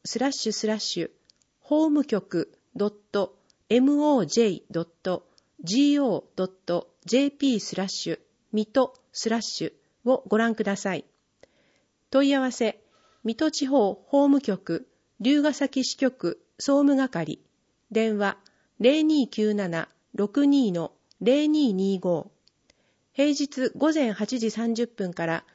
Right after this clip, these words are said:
午後五時十五分まで。募集、第六回、わがまちウォーキング参加者募集。大空の下、のんびり季節を味わいながら、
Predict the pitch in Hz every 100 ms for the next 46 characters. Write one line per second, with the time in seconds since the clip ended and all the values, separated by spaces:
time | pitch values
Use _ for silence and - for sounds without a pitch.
0 | _ - 294 285 208 247 214 170 240 247
1 | 196 170 156 143 139 - _ _ _ _
2 | _ _ _ _ _ _ _ _ _ _
3 | _ _ _ _ 214 220 - 247 226 -
4 | _ _ _ _ _ _ - 220 311 262
5 | 202 196 - 190 - - _ _ _ 190
6 | 247 302 311 294 277 262 302 - 190 165
7 | 151 - _ - - 254 269 262 240 196
8 | 170 160 - 175 - - _ _ _ _
9 | _ _ _ _ _ _ _ _ 269 330
10 | 330 349 294 208 185 180 - 180 - _
11 | _ _ _ 220 285 320 320 277 - 240
12 | 226 220 185 175 220 254 254 240 202 180
13 | 180